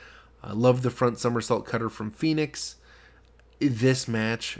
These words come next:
was the definition of a spot fest, but it's so good it doesn't even matter. You know, I don't need a story with this. You know, th-, these guys are there to do what they do, and they do it better than anybody else. When Rey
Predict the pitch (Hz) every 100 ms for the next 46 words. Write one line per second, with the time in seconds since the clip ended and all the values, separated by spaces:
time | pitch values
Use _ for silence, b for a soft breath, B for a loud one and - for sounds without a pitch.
0 | - 117 113 117 110 104 110 104 110 -
1 | 113 107 113 101 98 - - 95 - -
2 | 92 95 - B B 127 120 - 120 107
3 | 110 104 101 98 107 98 95 90 92 98
4 | 101 - _ _ - 107 104 85 120 113
5 | 113 113 104 - 107 104 113 113 117 -
6 | 120 123 - B B B B - 110 101
7 | 98 104 - 123 120 117 113 107 104 101
8 | 98 107 107 - 95 107 107 107 104 -
9 | _ _ 113 107 107 117 117 113 104 98
10 | 104 - b b b b b b - 123
11 | 117 113 113 101 113 110 113 107 110 117
12 | 113 117 110 - - - - - _ _
13 | _ - - _ _ - - _ - -
14 | - - - - _ - _ - - -
15 | - - 127 117 117 127 131 139